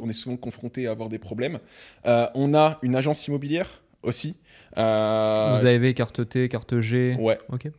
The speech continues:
Speaker 1: Carte T. Euh, et également, on a une société d'ameublement.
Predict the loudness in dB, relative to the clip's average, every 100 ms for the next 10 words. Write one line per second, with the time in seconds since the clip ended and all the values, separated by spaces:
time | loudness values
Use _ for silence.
0 | _ -10 -10 -10 -10 -12 -18 -14 -14 -16
1 | _ 4 4 4 0 -2 -4 -2 4 4
2 | 4 -2 0 0 2 0 -2 -2 0 0
3 | 0 -4 -6 -4 -4 -2 -2 -2 -2 -2
4 | -4